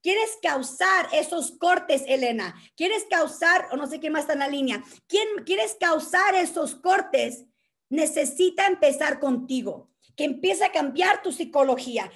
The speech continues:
que empieces a cambiar cómo te sientes, ¿ok? Ahora, "Carla, ¿cómo hago eso? Like, si yo tengo limitación", claro, todo mundo los tenemos, pero hay una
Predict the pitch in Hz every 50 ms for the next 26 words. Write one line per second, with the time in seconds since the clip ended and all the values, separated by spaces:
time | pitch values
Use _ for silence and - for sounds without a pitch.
0 | - _ - - 320 - - 359 370 392 392 359 381 - - 302 285 262 254 233
1 | - 359 392 427 415 - 339 294 285 277 269 277 254 254 - 254 240 208 190 -
2 | - - - - _ _ _ _ _ _ _ _ _ - - 240 240 - 311 311
3 | 302 - - 311 359 370 330 247 202 - - _ _ _ _ _ _ - - -
4 | 508 539 571 494 453 392 277 254 - - - - - - 494 523 539 554 554 539
5 | 508 453 508 554 320 719 - - 403 403 370 311 - 339 349 - 240 - - -
6 | - - - - 339 339 440 453 440 494 480 480 494 508 508 440 427 415 415 415
7 | 403 381 392 392 359 330 - - 294 - - - - 359 392 403 453 466 466 415
8 | 254 - - 370 403 415 440 403 403 403 392 359 392 370 311 - - 320 277 285
9 | 285 277 240 - - - - _ _ _ _ _ _ _ _ _ _ _ - -
10 | 294 320 349 370 381 427 440 440 427